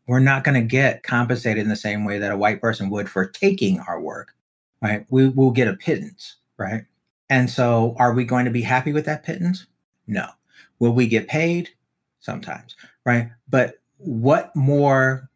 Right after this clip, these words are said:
but this is a conversation I have with students who come to me who wanna work with me. So for a while, everybody wanted to talk about the natural hair care online community. Big thing, right? Very understudied. Like, there's no way you could really grasp it. And these young scholars would come to me and like, "I wanna talk about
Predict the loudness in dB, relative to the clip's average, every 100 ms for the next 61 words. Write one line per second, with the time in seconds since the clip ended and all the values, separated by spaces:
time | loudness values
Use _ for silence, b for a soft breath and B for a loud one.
0 | 0 0 2 -2 0 -2 -2 -4 -4 -2
1 | -2 -2 -4 -8 -10 -8 -4 -2 -4 -6
2 | -4 -2 -2 -2 -4 -6 -4 -4 -6 -6
3 | -6 -6 -6 0 2 2 2 0 0 0
4 | 0 -2 0 0 -2 -4 -6 -4 -4 -4
5 | -2 -4 -4 -6 -6 -4 -6 -8 -10 -10
6 | -10 -10 -10 -12 -14 -18 -20 -20 _ _
7 | -4 0 0 -2 -8 -8 _ B B _
8 | -8 -8 _ _ -2 2 2 2 2 2
9 | 0 -4 -4 -10 -8 -6 -2 0 2 4
10 | 4 2 0 -4 -4 -6 -4 -4 -4 -10
11 | -18 B B B -8 0 2 2 0 -2
12 | 0 0 -2 -4 -6 -4 -4 -6 -2 0
13 | 2 2 0 -2 -4 -8 -4 -4 -4 -6
14 | -6 -4 -2 -2